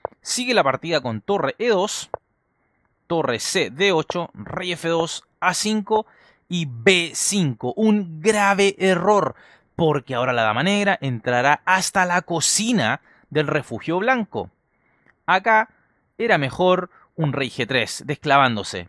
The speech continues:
Parecía más razonable. Pero bueno, los apuros de tiempo, señoras y señores, vean los relojes. B cinco entonces lo jugado por Wu Qianqi. Magnus Carlsen muy lúcido.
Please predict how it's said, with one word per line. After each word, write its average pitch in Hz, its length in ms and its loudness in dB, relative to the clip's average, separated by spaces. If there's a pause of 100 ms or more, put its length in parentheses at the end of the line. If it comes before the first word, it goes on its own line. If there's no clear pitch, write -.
Parecía 156 380 -2
más 143 240 0
razonable. 113 760 -2 (1200)
Pero 135 180 -4
bueno, 120 200 -2
los 104 160 -6
apuros 117 300 -6
de 110 100 -8
tiempo, 156 320 -8
señoras 131 340 -4
y 127 40 -16
señores, 170 380 -4
vean 135 200 0
los 139 120 0
relojes. 135 500 -4 (460)
B 131 260 -8
cinco 151 280 0
entonces 135 340 -2
lo 120 80 -4
jugado 123 400 4
por 104 180 -4
Wu 143 120 -2
Qianqi. 180 460 -6 (280)
Magnus 160 340 -2
Carlsen 151 420 0
muy 214 460 0
lúcido. 156 560 -2